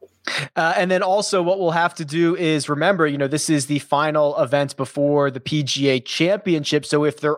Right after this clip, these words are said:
are, you know, we, y-, you probably already missed the boat on Rory McIlroy. His numbers have, have been slashed in the last four or five days. But we have to keep in mind, if any of these big names play particularly well,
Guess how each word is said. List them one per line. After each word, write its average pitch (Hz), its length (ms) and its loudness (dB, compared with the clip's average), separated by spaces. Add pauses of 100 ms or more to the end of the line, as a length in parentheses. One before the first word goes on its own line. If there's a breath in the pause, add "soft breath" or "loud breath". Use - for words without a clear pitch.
are, 190 520 2 (300 loud breath)
you 175 100 0
know, 156 100 4
we, 165 180 0
y-, 160 280 -4
you 165 160 4
probably 233 420 -2
already 214 200 2
missed 202 180 -2
the 180 80 -2
boat 190 200 2
on 165 120 -2
Rory 170 220 0
McIlroy. 156 560 0
His 160 160 -2
numbers 160 400 0
have, 139 400 0
have 135 340 0
been 135 160 0
slashed 165 840 0
in 151 320 0
the 143 120 2
last 143 420 -2
four 147 360 2
or 147 240 0
five 131 500 0
days. 143 400 0
But 165 220 0 (180 loud breath)
we 165 80 2
have 160 140 0
to 175 80 -8
keep 170 200 -4
in 165 80 -2
mind, 196 260 0
if 196 100 -6
any 185 320 0
of 185 120 -2
these 202 220 -2
big 196 260 -2
names 190 520 0
play 190 560 -2
particularly 190 760 0
well, 180 680 0